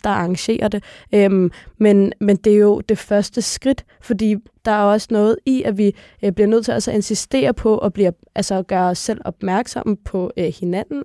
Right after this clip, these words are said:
og os selv og gribe talerøret, når andre ikke leverer det til os.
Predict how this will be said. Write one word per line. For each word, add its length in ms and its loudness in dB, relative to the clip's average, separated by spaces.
og 220 -4
os 160 -8
selv 320 -4
og 120 -6
gribe 300 0
talerøret, 460 -4
når 80 -4
andre 340 -2
ikke 120 -2
leverer 360 0
det 160 0
til 200 0
os. 220 -4